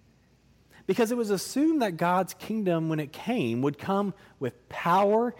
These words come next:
and with authority, that it would operate on the, on the political level. And, and that's why the rulers of the day were worried when Jesus was born, because they heard of a new king coming.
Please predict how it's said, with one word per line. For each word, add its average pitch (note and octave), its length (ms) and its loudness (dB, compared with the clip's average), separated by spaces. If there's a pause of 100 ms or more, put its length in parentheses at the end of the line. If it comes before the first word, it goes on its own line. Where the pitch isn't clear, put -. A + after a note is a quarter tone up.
(200)
and D3 120 -4
with C#3 180 -2
authority, G3 640 0
that E3 200 2
it E3+ 80 -2
would E3+ 240 0 (300)
operate G3+ 500 0
on D#3+ 220 0
the, D#3 160 -2
on D#3 140 -2
the D3 80 0
political E3+ 840 0
level. C3+ 460 -4 (1300)
And, E3 160 -6
and E3 220 0
that's F#3+ 300 2
why F3+ 180 2
the D#3+ 80 -2
rulers D#3+ 320 2
of D3 80 -2
the D3+ 80 0
day D3+ 200 2
were C#3 140 -2
worried B2 640 0
when A2+ 160 -4
Jesus C#3 340 -4
was G#2+ 120 -10
born, A2 380 -4
because B2 300 -4
they B2+ 160 0
heard D3+ 300 -2
of B2+ 80 -4
a A#2+ 60 -4
new B2 180 -4
king D#3 300 -6
coming. - 360 -16